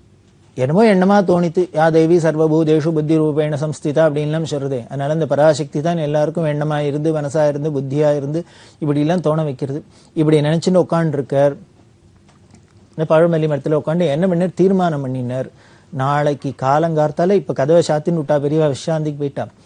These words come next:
எப்போ திறக்கிறாளோ அப்ப உடனேயே இந்த மாலையை கொடுத்துடுறது, பாதத்துல இந்த காயினை சமர்ப்பணம் பண்ணிடுது அப்படின்னு தீர்மானம். அது ஒரு மணியோ, ரெண்டு மணியோ, மூணு மணி, ஏன்னா பெரியவா எப்ப கதவை திறப்பா, எப்ப வெளியில வருவா, எப்ப என்ன பண்ணா ஒருத்தருக்கும் தெரியாது.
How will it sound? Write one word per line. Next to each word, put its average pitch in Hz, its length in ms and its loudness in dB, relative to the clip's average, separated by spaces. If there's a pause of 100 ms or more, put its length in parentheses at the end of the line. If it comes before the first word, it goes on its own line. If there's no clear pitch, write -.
(240)
எப்போ 151 420 2
திறக்கிறாளோ 170 600 4
அப்ப 151 300 0
உடனேயே 165 640 2 (420)
இந்த 160 220 2
மாலையை 160 420 2
கொடுத்துடுறது, 156 640 0 (1040)
பாதத்துல 165 420 4
இந்த 190 360 0 (120)
காயினை 151 380 -2
சமர்ப்பணம் 143 460 -6
பண்ணிடுது 127 280 -8 (100)
அப்படின்னு 143 300 -2
தீர்மானம். 135 500 -6 (800)
அது 143 200 2
ஒரு 143 160 4
மணியோ, 143 380 -2
ரெண்டு 147 360 -2
மணியோ, 151 240 -2
மூணு 151 220 -4
மணி, 156 220 -4
ஏன்னா 156 140 -2
பெரியவா 160 380 2
எப்ப 143 200 -2
கதவை 151 280 0
திறப்பா, 151 340 0
எப்ப 156 320 0
வெளியில - 20 0
வருவா, 151 440 0
எப்ப 147 200 -2
என்ன 156 140 -2
பண்ணா 143 240 -4
ஒருத்தருக்கும் 165 360 -2
தெரியாது. 135 400 -4